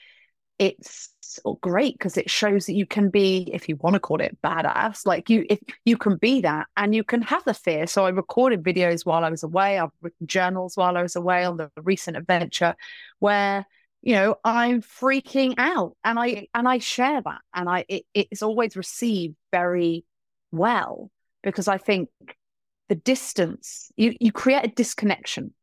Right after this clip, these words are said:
and a distance between anyone else and yourself when you hold yourself up as a perfect, you know, this beacon of someone who's got it all together. It's just not true. None of us do. So ev-, everyone has levels at which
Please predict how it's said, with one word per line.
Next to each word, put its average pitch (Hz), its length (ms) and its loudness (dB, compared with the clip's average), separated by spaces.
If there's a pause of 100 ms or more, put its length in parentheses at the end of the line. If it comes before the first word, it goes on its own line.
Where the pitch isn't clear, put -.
and 185 120 0
a 175 60 -2
distance - 640 -4
between 170 500 0 (360)
anyone 220 340 4
else 170 260 0
and 170 80 -2
yourself - 580 -4 (240)
when 185 140 2
you 175 80 2
hold 202 380 0
yourself 185 380 -2 (100)
up - 300 -6
as 165 180 -2
a 156 180 0 (160)
perfect, - 880 -2
you 190 80 -2
know, 165 140 2
this - 320 -6 (280)
beacon 208 380 2
of 170 120 -6
someone 175 340 0
who's 180 280 0
got 165 180 2
it 156 60 2
all - 140 -6
together. - 400 -6 (220)
It's 208 200 2
just 220 260 2
not 226 180 0
true. 202 360 2
None 185 220 0
of 170 80 -4
us 165 160 -2
do. 156 380 -2 (400)
So 180 500 0 (1160)
ev-, 208 280 0
everyone 208 320 2
has 190 300 -4
levels 180 560 0
at 165 100 0
which - 300 -6